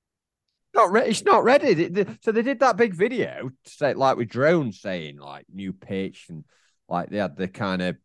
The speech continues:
time thing, lapse thing. And then he s-, said this week, "We've only gone on it twice. We're waiting for the undersoil heating." So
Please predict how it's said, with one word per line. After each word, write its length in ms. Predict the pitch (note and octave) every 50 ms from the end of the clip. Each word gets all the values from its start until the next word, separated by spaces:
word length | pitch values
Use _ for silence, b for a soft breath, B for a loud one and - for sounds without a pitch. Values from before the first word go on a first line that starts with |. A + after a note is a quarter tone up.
| _ _ _ -
time 380 | - A2+ G2+ G2 G2+ G2+ F#2 F#2
thing, 440 | - - - G2+ F#2+ G2 G2 F#2+ F#2
lapse 340 | F#2+ G2 G2 F2+ - - -
thing. 320 | G#2 F#2+ F#2+ F#2+ F#2 B B B B - _
And 120 | - D#3 F3+
then 100 | F#3+ F#3+
he 80 | G3 F#3
s-, 120 | F#3+ - - _
said 260 | - - A3 A3 G#3+
this 200 | - F#3+ F3 - G3
week, 180 | G3 D#3 A#2+ A2+
"We've 120 | C3+ C#3+
only 100 | C#3 C3
gone 160 | B2+ E3 F#3 E3
on 100 | B2+ B2+
it 120 | A2 -
twice. 400 | - - - G#2+ A#2 C3+ C3+ -
We're 80 | C#3+ C#3
waiting 300 | D3+ E3 D#3 - - C3
for 100 | - D3
the 120 | D3+ D#3
undersoil 460 | D3+ D3 D3 - E3 D#3 D3+ D3 D#3 F#3
heating." 400 | G3 F#3+ - F2 F2 E2 - - _ _ _ _ _
So 340 | _ - G#3 G3 F3+ E3+